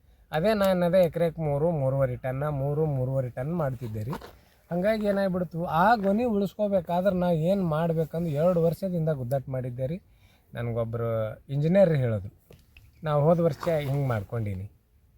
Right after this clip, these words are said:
ಮಾ-, ಭಾಳಷ್ಟು ಮಳೆ ಇತ್ತು, ನಾ ಈ ಮಾಡ್ಕೊಂಡೀನಿ, ಒಂಬತ್ತು ದಿವಸ ಸತತ ಮಳೆ ಆದ್ರೂ ನನಗೇನೂ ಕಾಡಿಲ್ಲ, ಅದಕ್ಕೆ ನೀವು ಮಾಡ್ಕೊರಿ" ಅಂತ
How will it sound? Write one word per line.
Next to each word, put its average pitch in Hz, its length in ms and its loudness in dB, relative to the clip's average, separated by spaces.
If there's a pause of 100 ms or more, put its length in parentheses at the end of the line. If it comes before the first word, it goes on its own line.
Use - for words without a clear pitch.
(120)
ಮಾ-, 131 280 -2
ಭಾಳಷ್ಟು 147 380 2
ಮಳೆ 147 260 0
ಇತ್ತು, 143 320 -8 (480)
ನಾ 156 80 -4
ಈ 151 120 2
ಮಾಡ್ಕೊಂಡೀನಿ, 139 640 -2
ಒಂಬತ್ತು 165 560 0
ದಿವಸ 196 220 -4
ಸತತ 180 440 -4
ಮಳೆ 190 240 0
ಆದ್ರೂ 214 420 2 (520)
ನನಗೇನೂ 170 440 2
ಕಾಡಿಲ್ಲ, 147 440 0
ಅದಕ್ಕೆ 139 420 -4
ನೀವು 175 200 0
ಮಾಡ್ಕೊರಿ" 135 440 -2
ಅಂತ 127 200 -6